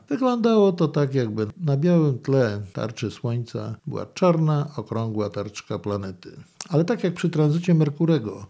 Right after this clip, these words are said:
ta tarczka wyglądała się, kojarzyła się z takim małym ziarenkiem pieprzu czarnym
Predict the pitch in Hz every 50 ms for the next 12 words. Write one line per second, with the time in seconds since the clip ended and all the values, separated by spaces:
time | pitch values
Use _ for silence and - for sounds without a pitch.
0 | _ _ - 170 143 - 202 190 175 - - 185 165 147 156 139 156 156 151 180
1 | 180 175 147 - 160 151 - 170 160 160 147 180 175 165 139 - 156 - - 135
2 | - - 131 120 131 160 226 226 220 202 165 147 123 123 147 151 170 170 160 139
3 | - 135 120 107 - 143 139 135 - - - 139 143 170 185 170 175 - - -
4 | - 139 131 123 127 131 135 135 143 147